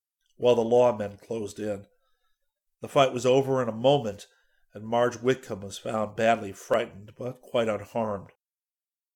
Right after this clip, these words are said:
Instead of heading back to the ranch, the girl was taken to Showdown, which was considerably nearer.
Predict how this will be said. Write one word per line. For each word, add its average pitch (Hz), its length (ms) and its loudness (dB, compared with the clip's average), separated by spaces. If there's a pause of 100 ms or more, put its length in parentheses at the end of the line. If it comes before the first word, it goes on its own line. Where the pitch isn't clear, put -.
(480)
Instead 208 280 4
of 180 60 2
heading 175 220 -2
back 156 280 8
to 147 60 -8
the 143 80 2
ranch, 131 480 2
the 131 80 -6
girl 139 260 4
was 123 140 -2
taken 123 320 -2
to 107 60 -8
Showdown, 104 680 2 (460)
which - 240 -8
was 120 180 -2
considerably 110 640 -8
nearer. 104 500 -6